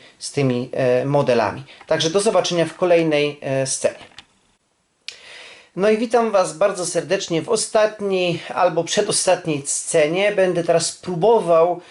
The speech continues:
zrobić coś, czego jeszcze nie robiłem. Widywałem coś podobnego na różnego rodzaju wystawach, e, zjazdach, e, makiet modułowych. Natomiast, e,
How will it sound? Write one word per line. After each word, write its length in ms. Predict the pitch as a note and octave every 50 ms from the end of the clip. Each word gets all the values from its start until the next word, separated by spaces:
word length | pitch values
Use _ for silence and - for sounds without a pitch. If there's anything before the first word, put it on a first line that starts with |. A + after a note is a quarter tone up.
| - - - _
zrobić 560 | E3+ D#3 E3 A3 B3 B3+ A3 A3 G3 - -
coś, 540 | - - G#3+ G#3+ G3+ G3+ - - - - - -
czego 560 | - G3 E3+ E3 E3+ F3+ F3 E3+ E3+ E3 E3
jeszcze 420 | - - E3 E3 D#3+ - - E3 E3
nie 120 | D#3+ D#3
robiłem. 580 | D3+ C#3+ C3+ C#3+ D#3 D#3+ F3 G3 A3 A#3 A#3+ A#3 - - - - -
Widywałem 800 | C#3+ D#3 D#3+ D3+ D#3 D3+ D3+ F#3+ G3 F#3+ F#3 F3+ F3 E3+ E3+ E3
coś 180 | D#3+ E3+ D#3 -
podobnego 680 | - F3+ E3 E3+ E3 D#3+ E3 E3+ F3+ E3+ D#3+ E3 E3 D#3
na 460 | D#3 D#3 D3+ D3+ D3+ D3 D3 D3 D#3
różnego 380 | D#3+ D#3 D3 D#3+ E3 E3 E3
rodzaju 400 | D#3 D#3+ D3 C#3 D#3+ D#3 D#3 D#3
wystawach, 880 | C#3 C#3+ F#3 F3+ - - - F#3 F#3 F3 D#3+ E3 E3 E3 D#3 - - -
e, 260 | E3+ D#3 D#3 D3+ D3 D3+ - - - - - -
zjazdach, 840 | C3+ B2+ C3 F3+ F#3+ F#3+ E3+ E3+ D#3+ E3+ D#3+ D3+ C#3+ - - - - D#3 D3 D3 D3 D3 D3 D3 D3 D3 D3
e, 20 |
makiet 460 | C#3+ D3+ D#3+ D#3+ D#3+ - D#3+ D#3+ -
modułowych. 640 | - E3 F3 E3+ E3+ E3 E3+ E3 E3 D#3+ D#3+ D#3+ D#3+ E3+
Natomiast, 600 | E3 E3+ F3 F#3 F#3 F#3 E3+ - - - - - - - - - - - - _
e, 640 | - E3 D#3+ D#3+ D#3+ D#3+ D#3+ D#3+ D#3+ D#3+ E3 D#3+